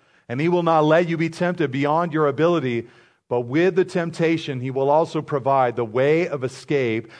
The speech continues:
that you may be able to endure it. With every single temptation that comes our way, God has prepackaged a way of escape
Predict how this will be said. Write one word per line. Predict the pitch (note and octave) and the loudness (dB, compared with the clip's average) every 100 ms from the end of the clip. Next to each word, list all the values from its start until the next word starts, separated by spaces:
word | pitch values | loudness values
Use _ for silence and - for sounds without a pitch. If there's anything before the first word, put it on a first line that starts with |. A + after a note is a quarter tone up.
| - - | -18 -8
that | A#2+ | -6
you | A2 C#3+ D#3 | -4 -4 -2
may | C3+ C3+ | 0 0
be | B2 B2+ | 0 -2
able | A#2+ A#2+ A2 | -2 -2 -2
to | A2 - A2 | -4 -6 -8
endure | A#2 G#2+ G#2 G#2+ | -8 -8 -4 -2
it. | F#2 | -2
With | G2+ A2+ | -2 0
every | D#3+ G3+ | 0 0
single | G3 F#3 F#3 | -2 0 0
temptation | F3+ E3 E3 F3 F3 D3+ C#3 | 0 -2 0 0 0 -2 -4
that | C#3 | -4
comes | E3 E3+ D#3+ | -4 -2 0
our | E3 | 2
way, | D#3+ D#3+ D3+ | 2 2 2
God | C#3+ D#3 D#3+ | 2 2 4
has | D3 C#3 - - - | 2 0 -6 -20 -18
prepackaged | - F3 G3+ G3 F3 G3+ G#3 - D3 - D3+ | -6 0 2 2 4 4 4 2 -2 -2 -4
a | D3+ | -2
way | B2 D3 F3+ G#3 | 0 2 4 4
of | G3 E3+ | 4 0
escape | D#3 - G3 G3+ G3+ | -2 0 2 2 0